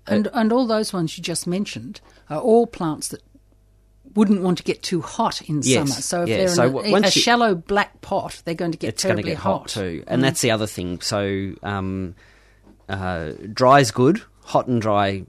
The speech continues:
Speaker 2: mightn't always be good. Some bulbs don't mind it. There's a lot of the amaryllis, I think, that can quite, are quite happy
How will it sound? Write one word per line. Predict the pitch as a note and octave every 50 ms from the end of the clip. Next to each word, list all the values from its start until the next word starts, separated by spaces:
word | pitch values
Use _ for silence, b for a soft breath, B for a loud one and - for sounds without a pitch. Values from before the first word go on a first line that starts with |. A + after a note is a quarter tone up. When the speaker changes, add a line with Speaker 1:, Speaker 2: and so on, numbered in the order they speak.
| _ _ -
Speaker 2:
mightn't | G#2 A2+ G#2+ F#2 C#2 F#2 G2 F2+ -
always | - G#2+ G2+ G2+ G2 F#2 -
be | - F#2+ F#2+
good. | - G#2 F#2+ F2
Some | - C#3 D#3 F3
bulbs | D3 A#2 G2 G2 F2 -
don't | - F#2+ D#2 D2
mind | F#2+ G#2 A#2 G2+ -
it. | G#1+ - -
There's | G2+ F#2+
a | G2+ G#2+
lot | A2 G2
of | F#2 E2+
the | F2 F2
amaryllis, | F2+ F2+ E2+ F2+ G2 G2 F#2+ - -
I | D#2+
think, | D#2 - - F2 -
that | - D#2+ - - _ - - -
can | - G2 F#2 F#2
quite, | - - E2+ E2 -
are | - F#2+
quite | - - - F#2 F2+
happy | - G2+ F#2+ - G2 F#2+ F2+ E2+ F2